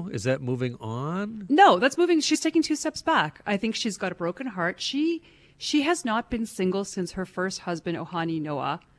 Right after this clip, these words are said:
Speaker 2: which was, I believe, in her early twenties, which lasted a, for one year. She hasn't been single, so she jumps from guy to guy to guy. It would be great to just see J Lo single and living life for the next little while, but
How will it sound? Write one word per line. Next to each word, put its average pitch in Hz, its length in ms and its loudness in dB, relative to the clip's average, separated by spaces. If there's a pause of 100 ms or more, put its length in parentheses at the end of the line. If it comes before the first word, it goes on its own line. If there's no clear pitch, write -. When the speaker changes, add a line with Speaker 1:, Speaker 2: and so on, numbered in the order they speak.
(120)
Speaker 2:
which 190 220 -2
was, 175 140 -4
I 165 60 -4
believe, 180 260 -6
in 185 80 -10
her 175 180 -8
early 180 320 -2
twenties, 170 580 -4
which 175 180 -6
lasted 160 380 -6
a, 156 80 -8 (360)
for 175 140 -4
one 170 320 0
year. 160 360 -4 (220)
She - 160 0
hasn't 311 200 2
been 269 100 -4
single, 226 320 -6
so 196 120 -10
she 214 200 -6
jumps 202 280 -6
from 208 220 -8
guy 160 220 -4
to 175 80 -6
guy 151 220 -6
to 147 80 -8
guy. 151 360 -6 (420)
It 302 60 -8
would 302 80 -6
be 320 120 2
great 330 200 -2
to 320 80 -4
just 208 220 -4
see 220 200 -2
J 170 280 -2
Lo 175 320 -2 (180)
single 254 840 0
and 170 460 -2 (120)
living 180 340 0
life 151 480 -6 (240)
for - 160 -8
the 170 80 -2
next 156 240 -6
little 156 160 -8
while, 143 260 -4
but 156 220 -8